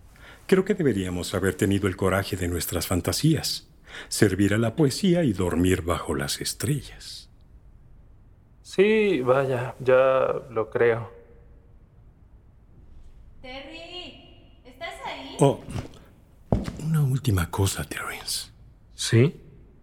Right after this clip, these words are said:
Speaker 1: Su viola. Le faltan, si me disculpa el atrevimiento,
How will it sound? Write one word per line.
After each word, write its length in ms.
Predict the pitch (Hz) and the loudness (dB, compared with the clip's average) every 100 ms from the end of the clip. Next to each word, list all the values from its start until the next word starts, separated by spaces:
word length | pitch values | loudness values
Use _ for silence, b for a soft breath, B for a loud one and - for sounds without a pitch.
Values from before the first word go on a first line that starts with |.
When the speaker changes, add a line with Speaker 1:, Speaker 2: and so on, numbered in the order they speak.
| - - - | -20 -20 -18
Speaker 1:
Su 240 | - 104 | -2 -2
viola. 520 | 80 92 104 76 - - - - - - - - - | 0 2 2 2 -6 -16 -20 -20 -20 -20 -20 -14 0
Le 180 | 127 107 | 2 2
faltan, 640 | 107 98 - 90 87 80 - - - - | 2 0 -2 -6 -6 -12 -20 -20 -20 -6
si 140 | - | 6
me 100 | 147 | 8
disculpa 440 | 139 143 - 147 113 | 8 4 2 2 0
el 100 | 90 | -4
atrevimiento, 800 | 80 76 80 76 71 - - | -6 -6 -4 -2 -4 -6 -12